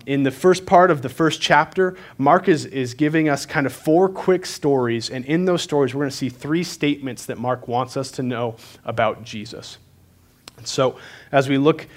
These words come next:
at the first part of Mark, let's open in prayer, um, again, because,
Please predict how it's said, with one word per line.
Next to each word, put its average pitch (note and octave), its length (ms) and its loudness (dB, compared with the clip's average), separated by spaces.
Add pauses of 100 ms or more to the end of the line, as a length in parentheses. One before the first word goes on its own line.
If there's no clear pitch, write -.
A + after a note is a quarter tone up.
(160)
at C3 120 2
the D3+ 60 -8
first D3+ 300 0
part D3+ 160 2
of B2+ 60 0
Mark, C3+ 260 2
let's B2 220 -4
open C3 280 -4
in A2+ 140 -6
prayer, C3 480 -2
um, B2 240 -4
again, B2+ 320 -4
because, A#2+ 480 -8